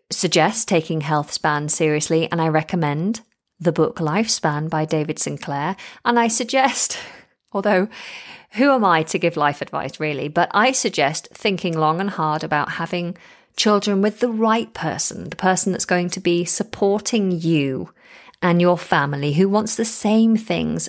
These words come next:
as you want, who will make you happy, and who you will make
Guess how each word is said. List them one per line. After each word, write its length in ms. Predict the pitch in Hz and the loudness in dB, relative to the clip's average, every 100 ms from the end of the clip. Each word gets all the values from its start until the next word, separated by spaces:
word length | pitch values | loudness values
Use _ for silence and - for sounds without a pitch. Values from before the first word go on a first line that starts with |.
| - | -6
as 320 | 175 165 165 | -6 -4 -4
you 320 | 175 180 180 | 0 2 2
want, 540 | 151 147 - - - - _ - - _ _ - | 0 -4 -6 -6 -8 -8 _ -20 -20 _ _ 0
who 80 | |
will 120 | 190 190 | 2 4
make 420 | 185 196 - - | 4 2 0 -2
you 60 | 185 | 0
happy, 640 | - 160 - 151 156 - _ _ _ _ _ _ _ | -2 -4 -4 -6 -6 -10 _ _ _ _ _ _ _
and 460 | 160 156 151 147 147 - - | -6 -4 -2 -4 -8 -12 -4
who 160 | 196 180 | 2 2
you 280 | 175 180 180 | 4 2 2
will 220 | 175 170 | 2 2
make 400 | 170 165 165 | 2 0 -2